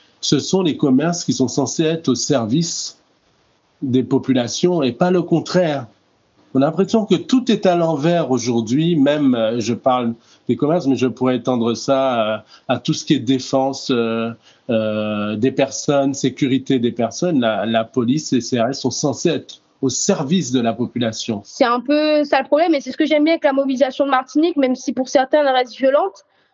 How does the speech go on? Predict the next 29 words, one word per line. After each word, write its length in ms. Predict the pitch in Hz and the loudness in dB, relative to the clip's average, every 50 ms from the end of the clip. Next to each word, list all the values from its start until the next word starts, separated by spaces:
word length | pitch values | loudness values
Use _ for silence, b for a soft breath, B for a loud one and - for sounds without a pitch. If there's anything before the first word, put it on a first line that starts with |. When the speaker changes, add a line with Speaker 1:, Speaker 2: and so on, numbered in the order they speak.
| _ _ _ _ _ _ - | _ _ _ _ _ _ -4
Speaker 2:
Moi, 440 | - 226 233 240 247 269 285 311 | -2 0 2 2 4 4 2 2
je 180 | 320 - - - | 0 -4 -10 -8
trouve 180 | - 277 254 - | -8 -8 -4 0
pas 160 | - 285 294 | 0 0 0
que 80 | - - | 0 -2
c'est 120 | - 285 | -2 -2
violent 360 | 269 233 269 294 294 302 302 | 0 0 0 2 2 2 2
par 160 | - 269 262 240 | 2 0 0 0
rapport 280 | 233 240 233 262 240 226 | 0 -2 -2 -2 0 0
à 80 | 233 | -2
ce 100 | 240 - | -2 -4
qu'on 180 | - 269 247 247 | -4 -4 -4 -2
vit, 180 | 226 240 247 | -2 -2 -2
en 80 | 220 220 | -2 0
fait, 200 | - 214 214 214 | -2 -2 -2 0
en 120 | 220 214 | -2 0
réalité. 500 | 214 208 214 220 220 214 - 233 214 208 - | 0 -2 -2 -2 -6 -8 -8 -8 -8 -4 -2
Dans, 120 | 233 226 226 | -2 0 0
parce 180 | 226 233 - | -2 -4 -2
que 80 | - 277 | -2 0
dans 220 | 226 247 247 247 | 2 2 2 2
notre 240 | 254 254 254 247 - | 2 2 0 -2 0
quotidien, 500 | - 285 277 262 - 254 240 302 339 339 | 0 0 0 0 -4 -2 2 2 4 4
il 60 | 330 | 4
y 40 | 277 | 2
a 100 | 226 240 - | 2 2 2
personne 380 | 320 311 311 - 370 339 320 | 0 0 2 2 2 2 2
qui 180 | 302 - - 277 | 0 0 -2 -2
vit 260 | 240 247 269 254 262 | 0 0 -2 -2 -4